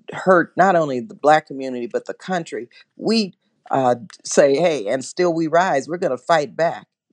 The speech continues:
Uh, it, so I don't get, uh, some people ask me, "Aren't you frustrated?" I'm saying, "Wait a minute.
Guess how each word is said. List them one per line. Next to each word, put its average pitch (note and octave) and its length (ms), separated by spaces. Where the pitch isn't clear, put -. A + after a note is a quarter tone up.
Uh, F2+ 80
it, - 300
so C3 320
I D3 140
don't A3 160
get, F3 260
uh, C3 260
some A#3+ 260
people A3 320
ask E3 200
me, A#2+ 80
"Aren't D#3 180
you D3+ 80
frustrated?" C3 580
I'm G3 100
saying, G#4+ 280
"Wait - 200
a - 20
minute. - 300